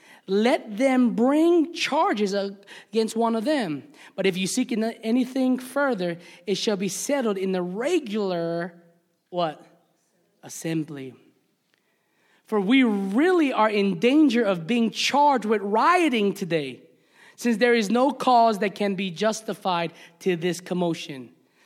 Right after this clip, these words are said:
And when he had said these things, say those words with me, he dismissed the assembly. Look,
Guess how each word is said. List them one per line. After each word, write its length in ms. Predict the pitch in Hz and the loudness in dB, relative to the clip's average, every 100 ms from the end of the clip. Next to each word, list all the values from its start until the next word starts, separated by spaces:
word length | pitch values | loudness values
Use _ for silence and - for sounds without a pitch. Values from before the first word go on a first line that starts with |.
| _ _ - | _ _ -6
And 200 | 160 160 | -4 -2
when 120 | 165 | -2
he 280 | 147 214 208 | -2 -2 0
had 180 | 185 | -2
said 320 | - 196 196 165 | -2 -4 -4 -2
these 240 | 220 208 | -4 -4
things, 560 | - 165 151 147 139 - - | -6 -4 -4 -4 -8 -18 -20
say 200 | - 202 | -4 0
those 220 | 190 196 180 | 2 0 0
words 300 | 196 190 180 | 0 0 -2
with 140 | 185 | -2
me, 360 | 170 151 147 151 - - - | 0 0 -2 -6 -18 -20 -16
he 540 | - 190 190 190 190 | -2 0 2 2 -2
dismissed 960 | 151 156 147 160 170 175 - - - - - _ _ _ _ _ | -2 -4 -2 0 0 -2 -4 -8 -12 -18 -20 _ _ _ _ _
the 100 | 160 | -8
assembly. 680 | - - 156 147 135 131 117 _ _ _ _ _ _ _ _ _ _ _ - | -6 -4 -4 -4 -8 -14 -18 _ _ _ _ _ _ _ _ _ _ _ -6
Look, 360 | 175 127 - | -6 -6 -12